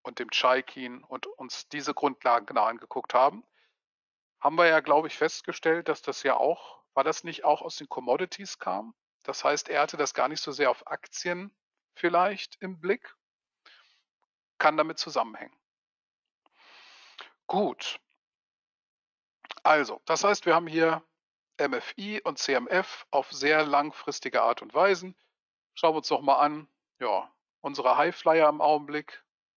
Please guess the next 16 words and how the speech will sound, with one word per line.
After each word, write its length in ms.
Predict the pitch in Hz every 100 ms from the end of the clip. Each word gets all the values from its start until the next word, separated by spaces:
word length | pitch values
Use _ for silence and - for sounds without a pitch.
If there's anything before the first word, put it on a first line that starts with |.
| _ _ _ _ _ _
die 120 | 135
totgesagten 680 | - 151 - 135 135 - -
Autobauer, 840 | - 175 175 175 170 170 165 143 - _
auf 320 | - 147 - -
einmal 320 | 147 139 127
wieder 500 | 131 127 123 123 - _ _ _ _ _ _ _ _ _ _ _ _ _
im 480 | 147 135 127 123 127 _ _
Rallye-Modus. 1080 | 147 180 202 185 180 180 175 175 - - - _ _ _ _ _ _ _ _ _ _ _ _ _ _ _ _ _
Ich 100 | -
guck 160 | - -
gerade, 240 | - 131
wo 80 | 135
unsere 220 | 120 127
Volkswagen 680 | - 160 185 - 170 175 170
abgeblieben 680 | 170 - 147 165 160 165 170
ist. 500 | 165 - - -